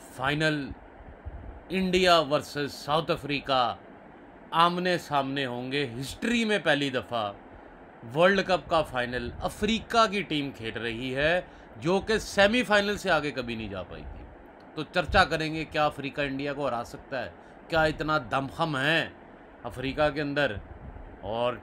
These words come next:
टीम अफ्रीका की क्या इतनी अच्छी है? Postmortem करेंगे pitch का, weather का,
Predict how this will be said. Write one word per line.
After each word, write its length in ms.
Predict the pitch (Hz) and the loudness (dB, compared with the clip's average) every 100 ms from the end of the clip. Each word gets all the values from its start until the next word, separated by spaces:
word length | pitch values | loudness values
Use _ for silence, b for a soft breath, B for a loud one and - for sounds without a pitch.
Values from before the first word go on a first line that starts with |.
| - | -4
टीम 300 | 165 165 175 | -2 0 -2
अफ्रीका 400 | 160 151 139 156 | -2 -4 -2 -2
की 120 | 151 | -2
क्या 160 | 156 151 | -2 -2
इतनी 320 | 139 147 147 | 0 -2 -4
अच्छी 280 | 123 - 151 | -6 -6 -2
है? 300 | 131 156 156 | 2 4 4
Postmortem 640 | - 131 139 147 139 151 | 0 -6 -4 -4 -2 -2
करेंगे 460 | 139 135 143 143 139 | -2 -2 -2 -2 -4
pitch 280 | - 147 - | -4 -8 -4
का, 180 | 147 | -2
weather 380 | 135 127 127 147 | 0 0 -2 -4
का, 320 | 139 135 120 | 0 0 0